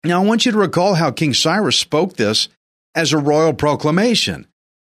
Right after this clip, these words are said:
but he also had it written down. Remember, he spoke it, and it says, "And it was also written."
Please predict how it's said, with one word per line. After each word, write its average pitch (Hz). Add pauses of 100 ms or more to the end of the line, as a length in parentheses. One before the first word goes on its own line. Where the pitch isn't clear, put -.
(160)
but 147
he 156
also 240
had 214
it 175
written 160
down. 131 (300)
Remember, 160
he 123
spoke 139
it, 220
and 131
it 120
says, 135
"And 131
it 135
was 113
also 131
written." 104